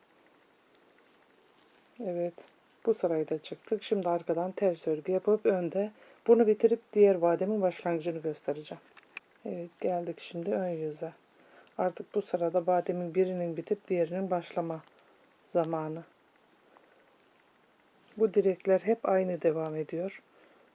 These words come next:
Soldan sağa bir kestim, bir doladım. Burada ortadaki ilmeği sağ şişe taktım. İkisini tek seferde alıp ortadaki ilmeği tepesinden aşırıp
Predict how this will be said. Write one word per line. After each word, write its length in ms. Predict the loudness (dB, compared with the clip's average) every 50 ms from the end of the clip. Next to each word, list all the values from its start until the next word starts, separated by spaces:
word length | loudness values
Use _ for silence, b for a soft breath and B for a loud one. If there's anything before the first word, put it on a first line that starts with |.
| _
Soldan 440 | -2 2 2 2 2 0 -2 -4 -6
sağa 360 | -6 -4 -4 -2 -2 -2 -4
bir 120 | -4 -6 -4
kestim, 680 | -4 -4 -4 -4 -4 -6 -12 _ -8 -6 -6 -6 -4
bir 240 | -4 -4 -4 -2 0
doladım. 440 | 0 0 0 0 -2 -6 -6 -12 -16 -16 _ _ _ _ _ _ _ _ _ _ _ _ _ _ _ _ _ _ _ _ _ _ -4
Burada 460 | 0 0 0 2 2 0 0 0 -2 -10 _ _ _ _ _ _ _ -2
ortadaki 500 | -2 -2 0 -2 -2 -2 -2 -2 -2 -4
ilmeği 320 | -4 -4 -4 -4 -6 -8
sağ 300 | -8 -6 -2 -2 -2 -2
şişe 240 | -2 -4 -6 -6 -6
taktım. 480 | -4 -4 -6 -6 -6 -8 -10 -10 -10 -10 _ _ _ _ _ _ _ _ _ _ _ _ _ _ _ _ _ _ _ _ _ _ _ _ _ _ _ _ _ _ _ _ _ _ _ _ _ _ _ _ _ _ -12
İkisini 500 | -10 -8 -4 -4 -4 -2 -2 -4 -4 -4
tek 240 | -4 -4 -6 -6 -6
seferde 480 | -4 -4 -2 0 0 -2 -2 0 -2 -2
alıp 260 | -2 -2 -4 -2 -2
ortadaki 540 | -2 0 0 0 -2 -2 -2 -2 -4 -4 -8
ilmeği 300 | -8 -6 -6 -8 -8 -8
tepesinden 520 | -8 -8 -6 -6 -6 -8 -6 -4 -4 -4
aşırıp 400 | -4 -6 -6 -6 -6 -6 -6 -8